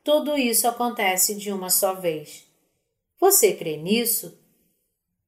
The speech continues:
Nós somos capazes de nos tornar filhos de Deus pela fé no Evangelho da Água e do Espírito.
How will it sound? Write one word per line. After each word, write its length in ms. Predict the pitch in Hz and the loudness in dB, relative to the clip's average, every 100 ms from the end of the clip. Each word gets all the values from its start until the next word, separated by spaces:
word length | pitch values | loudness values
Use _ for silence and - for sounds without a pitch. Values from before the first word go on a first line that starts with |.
| _ _ _ _ _ _ | _ _ _ _ _ _
Nós 220 | 175 170 | -6 2
somos 360 | - 170 165 - | 2 2 -6 -4
capazes 760 | 254 269 - 240 233 233 262 247 | 4 4 6 6 6 2 -4 -8
de 220 | 254 330 | -2 0
nos 260 | 302 262 - | 0 -2 4
tornar 520 | 254 247 214 170 170 | 4 4 0 -6 -6
filhos 460 | - 165 160 170 | -8 -8 -8 -8
de 120 | 170 269 | -8 -4
Deus 400 | 240 247 262 - | 6 6 6 2
pela 320 | 311 311 349 | 2 6 6
fé 320 | - 269 254 | 4 4 4
no 180 | 247 262 | 4 4
Evangelho 680 | 294 320 302 247 220 208 214 | 4 2 -6 -2 0 0 2
da 160 | 247 247 | 4 4
Água 320 | 190 190 202 | 4 0 -6
e 40 | |
do 80 | 208 | -4
Espírito. 640 | 214 - 196 175 165 - | -4 -4 -6 -6 -8 -14